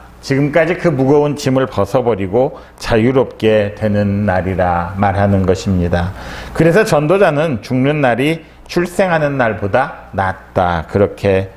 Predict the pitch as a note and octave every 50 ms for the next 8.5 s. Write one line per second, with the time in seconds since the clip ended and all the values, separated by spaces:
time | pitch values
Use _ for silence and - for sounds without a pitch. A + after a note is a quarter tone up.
0 | - - G2 F#2+ G2 F2+ F#2 F#2+ F#2 - - F2 D#2+ D#2+ E2 E2+ G2+ G2+ - -
1 | G#2 F#2 F2+ F2 D#2+ - E2 D#2+ E2 - - - - - - - - - - -
2 | - - - - - - - - - - - - - - - D#3+ E3 F3+ F#3 F#3
3 | F#3+ F3+ F3 E3+ F3 F3+ F3+ D3+ F#3 F3+ F3+ F3 E3+ F3 - E3 D#3+ D#3+ D#3 D#3
4 | D3 C#3 D3 - - C#3+ C#3+ C#3 C#3 B2+ G#2+ F#2 - - - A#2+ A#2+ A#2+ B2+ C3
5 | C3 C3 A#2+ - - C3 B2 A2+ A2+ A2 A2 A2 G#2+ G#2+ G#2 G2 F#2+ - - A2
6 | G#2+ G2+ G2 F#2 F#2+ G2 F#2 F2 E2 E2 - - - - - - - - A#2+ G#2+
7 | A#2 B2 B2 B2 B2 B2 A#2+ - - - - D3+ D3 C#3+ - C3 A#2+ B2 B2 A#2+
8 | A#2+ A2+ G#2 A2 A#2+ C#3 C#3 A#2 F#2+ D#2+